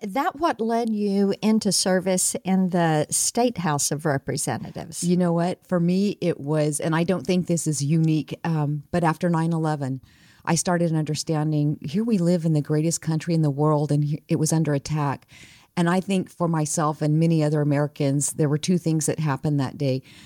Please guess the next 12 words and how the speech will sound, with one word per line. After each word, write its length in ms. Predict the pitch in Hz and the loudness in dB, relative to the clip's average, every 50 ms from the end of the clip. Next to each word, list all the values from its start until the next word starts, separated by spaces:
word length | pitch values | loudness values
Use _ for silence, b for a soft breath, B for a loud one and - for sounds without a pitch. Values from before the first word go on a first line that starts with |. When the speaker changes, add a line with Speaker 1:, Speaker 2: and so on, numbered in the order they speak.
| B B B | B B B
Speaker 2:
Number 300 | 156 160 156 156 156 147 | 0 0 2 2 2 2
one, 320 | 151 156 156 160 160 160 | 2 2 2 2 2 0
to 180 | - - 165 160 | 0 -2 0 0
ensure 320 | 156 147 - - 165 170 | 0 0 0 0 0 0
we 160 | 160 165 165 | 2 0 0
had 220 | 156 170 160 151 - | 0 0 -2 -2 -2
the 80 | 151 | -2
right 200 | 143 156 160 151 98 | -2 0 0 -2 -2
relationship 640 | 175 165 151 151 156 - - 156 147 - 160 156 - | -2 -2 -2 -2 -2 -4 -4 -6 -6 -4 -6 -4 -2
with 160 | 156 156 151 220 | -2 -4 -2 0
<clears throat> 0 | |
God, 360 | 151 135 131 147 175 196 - | 0 0 0 0 -2 -4 -8